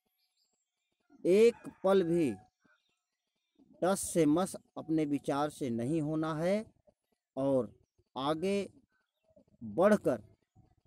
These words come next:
सनातन और राष्ट्र के प्रति जो गलत विचार रखते हैं, उनकी खिलाफत करना ही करना है और उनके प्रति हमेशा अपना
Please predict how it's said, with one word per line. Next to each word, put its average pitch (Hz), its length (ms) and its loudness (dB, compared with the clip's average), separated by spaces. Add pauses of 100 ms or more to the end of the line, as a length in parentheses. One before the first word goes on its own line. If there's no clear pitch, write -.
(640)
सनातन 165 640 -2
और 170 180 0
राष्ट्र 160 340 -4
के 151 120 -4
प्रति 160 380 -4
जो 127 220 -2
गलत 139 460 -4 (200)
विचार 123 360 -4
रखते 131 360 -4
हैं, 233 300 0 (440)
उनकी 135 260 -4
खिलाफत 123 520 -6 (140)
करना 139 280 0
ही 151 240 0
करना 123 380 -2
है 92 240 -18 (680)
और 131 160 -2
उनके 185 460 -2 (560)
प्रति 240 440 0 (680)
हमेशा 180 580 -2 (320)
अपना 190 420 -4